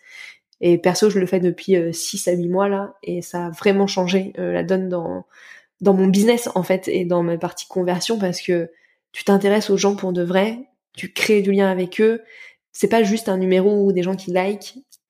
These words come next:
et ça donne envie aux gens de passer à l'action avec toi. Et je pense que toi aussi, tu le vois, parce que t'es, euh, hyper, euh, à l'écoute, et tu réponds, euh, à plein de messages, et t'envoies des mes-, des mails et tout. Enfin, c'est, je sais, j'avais posé la question avant de rejoindre la Micropreneur Academy,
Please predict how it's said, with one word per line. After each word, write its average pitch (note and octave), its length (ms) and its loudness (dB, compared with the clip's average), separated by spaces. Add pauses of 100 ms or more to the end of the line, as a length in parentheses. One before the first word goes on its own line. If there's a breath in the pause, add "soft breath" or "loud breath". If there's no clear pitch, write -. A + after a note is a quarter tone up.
(160)
et F3 300 4
ça F3 180 2
donne G3 220 4
envie F#3 200 0
aux F#3 80 4
gens F3+ 120 -2
de F3+ 40 -6
passer F3+ 240 -4
à F3+ 40 -4
l'action F3+ 240 -4
avec F3 200 -4
toi. F#3+ 160 -4
Et F#3 40 -6
je - 60 -8
pense G3 140 -6
que - 80 -8
toi G3 140 -2
aussi, G3 160 -4
tu - 160 -8
le F3+ 60 -4
vois, F#3 180 2
parce F#3 160 -4
que - 80 -12
t'es, F3 240 -6
euh, F#3 100 -6 (300 loud breath)
hyper, G3 340 2
euh, F3+ 140 6
à F3 80 4
l'écoute, G3+ 460 0
et E3+ 260 4 (220 loud breath)
tu G3 120 -2
réponds, F3+ 400 2
euh, E3 340 2 (120)
à - 100 -10
plein G3 220 2
de F#3+ 100 2
messages, F#3 520 2
et F3 100 -4
t'envoies F3 240 -6
des E3+ 100 -4
mes-, F3 300 -4
des F3 140 0
mails F#3 240 2
et F3+ 80 -2
tout. G3+ 160 -6
Enfin, F3 200 -8
c'est, - 400 -12 (300)
je E3+ 120 -20
sais, F3 200 -10
j'avais E3+ 240 -14
posé F#3+ 240 -4
la F3+ 60 -2
question F#3+ 220 -8
avant F3+ 120 -6
de F3 60 -10
rejoindre F#3+ 260 -8
la F#3 80 -10
Micropreneur G3 560 -6
Academy, G3 320 -4